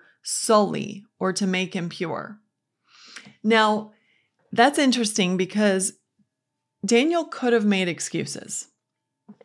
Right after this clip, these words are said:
He could have said, "Look, I'm a captive here. I don't have any choice as to what food I get to eat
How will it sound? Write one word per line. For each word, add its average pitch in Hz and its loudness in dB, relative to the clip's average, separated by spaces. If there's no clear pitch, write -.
He 196 2
could 233 4
have 208 0
said, 170 -2
"Look, - -4
I'm - 6
a 240 2
captive 143 -4
here. - -8
I 277 2
don't 359 -2
have 247 2
any 202 0
choice 180 -2
as - -8
to 175 -6
what 180 -6
food 185 -2
I 180 0
get 180 -6
to - -10
eat 185 -4